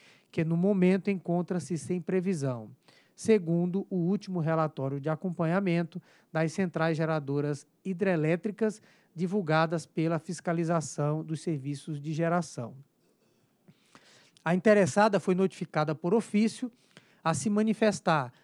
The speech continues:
a título de contraditório e ampla defesa, diante da inadimplência de pagamento da U B P, no valor principal, his-, em valores históricos,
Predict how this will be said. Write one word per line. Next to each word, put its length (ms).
a 140
título 400
de 120
contraditório 960
e 60
ampla 260
defesa, 560
diante 460
da 240
inadimplência 880
de 80
pagamento 600
da 100
U 60
B 120
P, 340
no 100
valor 360
principal, 840
his-, 220
em 120
valores 420
históricos, 840